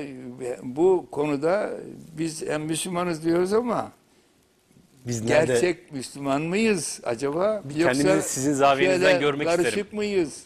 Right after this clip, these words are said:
Speaker 1: değil mi?
Speaker 2: Nasılız peki biz?
Speaker 1: İşte Muhammed, e, Fatih Mehmet
Speaker 2: Kıyaslayalım
Speaker 1: Kay-,
Speaker 2: diyorsunuz ha?
Speaker 1: güzel görüyorsunuz yani. Böyle yaptığı için Allah ona olmaz diyeni oldurmuş, yardım etmiş.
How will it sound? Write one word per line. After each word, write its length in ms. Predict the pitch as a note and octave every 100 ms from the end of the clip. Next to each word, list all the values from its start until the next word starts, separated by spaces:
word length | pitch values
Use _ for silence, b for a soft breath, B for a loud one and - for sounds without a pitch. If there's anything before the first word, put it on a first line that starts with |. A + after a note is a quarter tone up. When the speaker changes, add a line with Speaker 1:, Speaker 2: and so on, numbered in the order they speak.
| C3
Speaker 1:
değil 120 | D3+
mi? 60 | A#3
Speaker 2:
Nasılız 320 | A3+ B2 A2
peki 200 | G#2+ A#2+
biz? 60 | A2
Speaker 1:
İşte 180 | G#2 D3
Muhammed, 800 | C3+ B2 C#3 C#3+ D#3+ D3+ C#3+
e, 140 | B2 A2
Fatih 400 | B2+ B2+ C#3 D3+
Mehmet 460 | C3+ C3+ C#3+ G3+ - _ -
Speaker 2:
Kıyaslayalım 600 | - B2+ A#2+ - C3 B2+
Speaker 1:
Kay-, 60 | A#2
Speaker 2:
diyorsunuz 300 | A#2+ A2+ A2
ha? 80 | C#3
Speaker 1:
güzel 320 | A2+ D3+ F3+
görüyorsunuz 680 | F3+ D#3+ F3 F3+ - D3+ B2+
yani. 200 | B2 A#2 G#2
Böyle 300 | D#3+ D3 C#3
yaptığı 360 | C3 C3 - E3+
için 500 | D#3 - F3 G#3+ G#3+ b b b -
Allah 280 | C3+ C#3 C#3+
ona 220 | C#3 C#3
olmaz 640 | C#3 D#3 F3 E3+ F#3+ G3
diyeni 320 | D#3 D3 E3+ G#3
oldurmuş, 640 | A3 G#3+ G3+ G3+ G3+ B2
yardım 380 | D3 D#3 F3+ A#3
etmiş. 540 | B3+ - G#3 - -